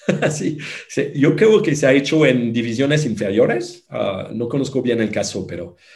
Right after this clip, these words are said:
una vez alguien me contó eso. Pero en, es tema de medidas,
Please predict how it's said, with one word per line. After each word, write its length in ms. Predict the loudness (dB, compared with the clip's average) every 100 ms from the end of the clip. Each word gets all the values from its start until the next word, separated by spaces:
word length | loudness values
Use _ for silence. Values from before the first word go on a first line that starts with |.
| -20 _
una 220 | -2 2
vez 180 | 2 2
alguien 220 | 0 0
me 100 | -2
contó 320 | -4 -4 0 0
eso. 440 | 0 -4 -6 _ _ _ _ _ _ _
Pero 200 | 0 4
en, 180 | 4 0 -10 _ _ -8
es 160 | -4 0
tema 200 | 2 4
de 80 | 2
medidas, 800 | 2 0 0 0 -4 -12 _